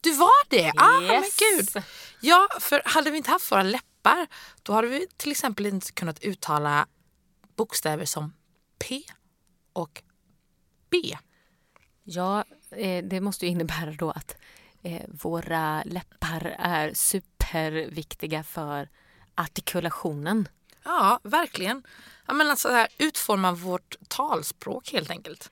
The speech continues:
Speaker 2: Alltså det, det känns ju som att man hade kunnat säga många bokstäver som, för det är ju ganska många bokstäver som har, eh, bara att göra med tänderna och tungan.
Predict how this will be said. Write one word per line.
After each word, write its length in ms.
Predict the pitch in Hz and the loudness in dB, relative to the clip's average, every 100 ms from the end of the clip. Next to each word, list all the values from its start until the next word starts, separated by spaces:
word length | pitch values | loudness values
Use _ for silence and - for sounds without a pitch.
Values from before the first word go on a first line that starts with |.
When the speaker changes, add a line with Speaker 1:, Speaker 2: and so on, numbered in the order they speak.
| _ | _
Speaker 2:
Alltså 180 | - - | -8 -2
det, 360 | 208 214 214 202 | 2 2 2 0
det 120 | 208 | -4
känns 380 | - 180 180 - | -2 0 0 -2
ju 40 | |
som 200 | 269 349 | 0 0
att 100 | 339 | 0
man 120 | 320 311 | -2 -4
hade 300 | 320 170 165 | -4 -6 -6
kunnat 300 | - 202 233 | -4 -4 -2
säga 480 | - 339 240 175 | -2 -2 0 2
många 460 | 170 175 180 165 156 | 2 0 -4 -4 -8
bokstäver 800 | 151 - - - 165 151 156 156 _ _ _ _ _ _ _ _ | -10 -12 -6 -2 0 0 -4 -6 _ _ _ _ _ _ _ _
som, 480 | - 175 175 170 170 _ _ _ - 185 - 196 | -8 -6 -6 -10 -14 _ _ _ -18 -14 -12 -8
för 140 | - | -6
det 80 | 220 | -2
är 20 | |
ju 40 | 240 | 0
ganska 220 | 233 233 | 0 0
många 200 | 254 339 | -2 -2
bokstäver 440 | 302 285 - 214 185 | -2 -2 0 0 0
som 220 | - 196 | 0 0
har, 280 | 190 165 170 | 2 2 0
eh, 320 | - - - | -4 -10 -8
bara 240 | - 202 | -2 0
att 80 | 170 | 0
göra 160 | 180 160 | -2 -4
med 140 | 160 | -8
tänderna 480 | - 185 156 160 156 | -6 -6 -4 -8 -8
och 80 | 151 | -6
tungan. 500 | 208 208 165 233 | -4 -4 -2 -4